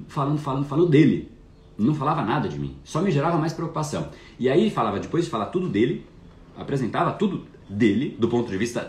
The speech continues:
dele, do que pra, pro ego dele fazia sentido, ou seja, aquilo que pra mim só soava como, "Putz, vai ser mais caro ainda",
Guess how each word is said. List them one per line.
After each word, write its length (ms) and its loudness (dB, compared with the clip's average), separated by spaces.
dele, 480 0
do 120 -2
que 180 -6
pra, 240 -4
pro 360 0
ego 280 4
dele 260 0
fazia 300 -6
sentido, 540 -6
ou 80 -4
seja, 360 -4
aquilo 340 0
que 100 -4
pra 180 -2
mim 160 0
só 200 -4
soava 440 -2
como, 200 -6
"Putz, 220 -8
vai 80 -8
ser 140 -8
mais 200 -6
caro 220 -4
ainda", 340 -6